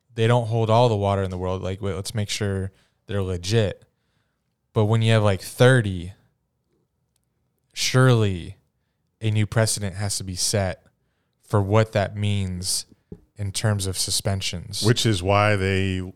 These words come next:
Speaker 2: handed it over to a judge, because N F L is like, "Shit, we don't know what to do here." That's why people are getting confused, 'cause they thought the N F L was like, "Hey, six weeks," but it was this random ass judge that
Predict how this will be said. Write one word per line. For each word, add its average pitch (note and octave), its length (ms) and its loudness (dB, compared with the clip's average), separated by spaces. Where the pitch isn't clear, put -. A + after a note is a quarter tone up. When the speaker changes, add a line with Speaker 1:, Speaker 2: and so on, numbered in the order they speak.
Speaker 2:
handed G2 340 0
it F#2 40 2
over F#2 300 0
to F2+ 360 -4
a E2+ 60 -2
judge, D2+ 720 -6
because E2 420 -6
N F2+ 100 -6
F E2+ 140 -10
L G#2 100 -4
is F#2 80 -6
like, D#2 140 -8
"Shit, G#2+ 360 -6
we F#2 80 -6
don't A#2 120 -4
know E2 80 -6
what D2+ 120 -10
to - 100 -20
do D#2 160 -10
here." E2+ 300 -8
That's F2+ 240 -8
why G2 80 -2
people A2+ 240 0
are F#2+ 180 0
getting F2+ 240 -2
confused, F2+ 680 -4
'cause F2 120 -4
they E2+ 120 -4
thought F2 480 -6
the F2 120 -6
N E2+ 80 -6
F - 160 -14
L G#2 180 0
was E2 140 -6
like, D#2 280 -12
"Hey, F#2 180 -4
six - 360 -10
weeks," F#2+ 420 -8
but G#2 100 -2
it G2+ 40 2
was F#2+ 120 2
this F#2 160 -4
random F#2+ 320 -2
ass E2 260 -4
judge E2+ 720 -4
that D#2+ 420 -8